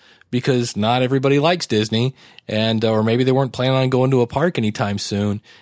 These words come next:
And so I was like, "Yeah, let's just rebrand it." Uh, you said you wanna, uh, build a, a new website for it, though. And I'm like, "That's fine, but we can basically take your old Special Mouse listing in iTunes and, and kinda do some,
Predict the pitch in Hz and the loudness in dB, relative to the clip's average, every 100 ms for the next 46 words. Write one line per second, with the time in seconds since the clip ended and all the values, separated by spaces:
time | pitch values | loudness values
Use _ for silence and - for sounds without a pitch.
0 | _ 135 127 - 127 156 175 143 131 170 | _ -4 0 2 2 2 2 0 0 0
1 | 156 127 - 156 147 143 147 127 117 117 | 0 -2 -2 0 0 0 0 2 2 2
2 | 151 - - - 113 107 107 107 120 - | 0 -2 -8 -8 -4 -2 -2 -2 -2 0
3 | 131 123 127 117 104 123 113 127 123 110 | 0 0 0 0 -4 -6 0 0 2 0
4 | 104 127 131 156 147 123 - 120 - 117 | -2 0 2 4 4 2 0 -2 -2 -2
5 | 107 104 101 113 123 113 104 135 - 117 | 0 0 0 0 0 -2 -2 -4 -4 -2
6 | 110 113 117 143 139 120 151 - 139 104 | -2 -2 0 0 0 0 0 0 -2 -2
7 | 98 143 139 123 110 120 139 147 139 - | 0 -2 0 2 2 4 2 0 -4 -10
8 | - - - _ - - 151 - 147 139 | -20 -20 -20 _ -10 -4 -2 0 2 2
9 | 127 127 - - - - _ _ - 131 | 2 2 0 -4 -10 -20 _ _ -6 2
10 | 165 - 139 120 120 151 - 101 98 117 | 2 2 2 2 0 0 0 2 2 0
11 | - 101 101 104 110 104 127 120 120 127 | 0 0 0 0 -2 0 0 0 0 0
12 | - 113 107 101 | 0 0 0 -2